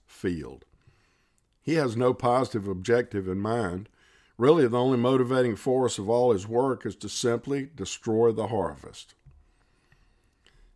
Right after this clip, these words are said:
Do you ever scratch your head and say, "Why have we so many terrible things happen in history of the Church of Jesus Christ?"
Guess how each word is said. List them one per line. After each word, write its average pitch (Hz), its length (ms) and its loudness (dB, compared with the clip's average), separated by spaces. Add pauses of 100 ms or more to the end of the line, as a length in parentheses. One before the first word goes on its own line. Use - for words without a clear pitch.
Do 120 80 -2
you 139 120 6
ever 170 120 2
scratch 143 460 0
your 127 100 2
head 131 220 0
and 117 100 -4
say, 120 340 2
"Why 127 220 -2
have 160 240 -6
we 110 120 -4
so 127 300 -4
many 147 260 -2
terrible 127 460 0
things 117 420 -4
happen 117 340 -2
in 95 160 -6
history 127 440 -2
of 98 80 -4
the 80 80 -8
Church 117 480 -2
of 92 100 -4
Jesus 107 440 -4
Christ?" - 540 -12